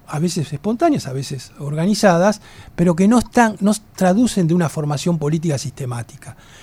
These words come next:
Entonces, eso influye en todo, influye en el sistema de medios, en la configuración del periodismo, en las, en el tipo de audiencias,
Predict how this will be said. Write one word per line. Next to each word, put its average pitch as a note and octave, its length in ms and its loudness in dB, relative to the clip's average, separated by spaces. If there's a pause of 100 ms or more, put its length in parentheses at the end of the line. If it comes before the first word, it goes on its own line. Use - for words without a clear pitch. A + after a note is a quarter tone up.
(120)
Entonces, B3 440 -2
eso D#4 160 2
influye C4+ 280 4
en A#3 80 0
todo, D#3 420 -2
influye G3 360 0
en F#3 100 2
el F3 60 0
sistema F3 340 -2
de F3 80 0
medios, F#3+ 500 0
en D3+ 60 -6
la D3 100 -6
configuración D3+ 480 -4
del D3+ 100 0
periodismo, D#3 680 0 (340)
en A#3+ 160 6
las, E3+ 240 2
en E3+ 160 0
el E3 60 2
tipo F3+ 240 0
de D3+ 80 2
audiencias, E3+ 760 2